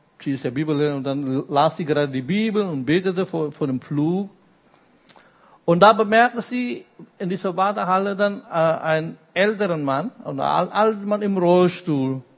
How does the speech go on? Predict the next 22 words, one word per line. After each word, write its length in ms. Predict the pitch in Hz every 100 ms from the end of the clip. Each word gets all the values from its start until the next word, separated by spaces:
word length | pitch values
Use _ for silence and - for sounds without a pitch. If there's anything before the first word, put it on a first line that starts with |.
| _ _ _ _ _ _ _ _ _ _ _
Sehr 360 | - - 240 254
dünn, 340 | 175 226 220 -
zusammengesackt. 1080 | 160 202 214 208 190 175 190 - - - - _ _ _ _ -
Die 140 | 131
Haare 400 | 156 170 190 180
war 160 | 151 139
sehr, 1300 | - 175 175 190 196 196 - 170 160 151 147 143 143 _ _ -
äh, 20 |
lang 380 | 139 175 196 185
und 200 | 160 165
auch 280 | 160 135
wirr. 380 | 139 196 233 233 - - _ _ _ _ _ _ _ _ _ _ _ _ -
Und 380 | - 160 170 165 _ _
sehr 300 | - - 175
chaotisch, 600 | 175 135 127 147 143 127
also 240 | 139 - 143
richtig 500 | 160 160 139 - -
heftig. 400 | 143 147 135 113 -
Und 340 | 156 131 131 117 _ _ _ _ _ _ _ _
Beth 360 | 127 180 214 214 -
möchte 240 | 175 185 185
gerne 680 | 180 180 185 185 175 185